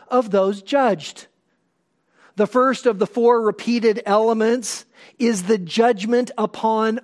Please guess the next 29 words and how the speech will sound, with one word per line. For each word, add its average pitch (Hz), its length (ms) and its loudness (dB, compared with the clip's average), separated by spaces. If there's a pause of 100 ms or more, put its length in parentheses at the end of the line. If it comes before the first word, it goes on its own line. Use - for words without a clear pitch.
(160)
all. 220 520 2 (920)
Literally 240 680 4
in 226 100 0
the 214 60 0
Greek, 220 380 -2 (220)
against 233 800 0
all 185 440 2
or 226 200 4
down 247 920 2
on 196 340 0
all. 180 360 2 (220)
It's 262 180 -2
as 269 180 0 (200)
the 254 100 4
hammer 294 640 2
of 226 140 2
God's 233 380 2
judgment 220 580 2 (180)
is 233 240 0
falling 285 800 2
upon 214 460 -2
sin 269 560 0 (200)
and 196 220 -2
wickedness 233 800 0 (180)
and 208 180 -2
these 196 200 -2
deeds 208 420 -2
of 185 140 0
ungodliness. 175 1000 -4